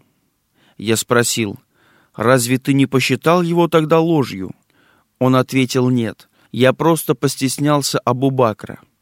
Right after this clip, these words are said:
Расскажи же мне свой сон". А когда я рассказал ему, он сказал: "Халифом я стал, как ты видишь. Если же говорить о том, что я не боюсь порицания порицающих,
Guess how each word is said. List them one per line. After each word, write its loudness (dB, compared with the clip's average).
Расскажи 2
же -4
мне -4
свой -4
сон". -6
А 0
когда 2
я 4
рассказал 0
ему, -4
он 2
сказал: -4
"Халифом 2
я 4
стал, -2
как -6
ты -2
видишь. -8
Если 4
же 0
говорить 2
о 2
том, -2
что -4
я 2
не 0
боюсь 0
порицания 0
порицающих, -2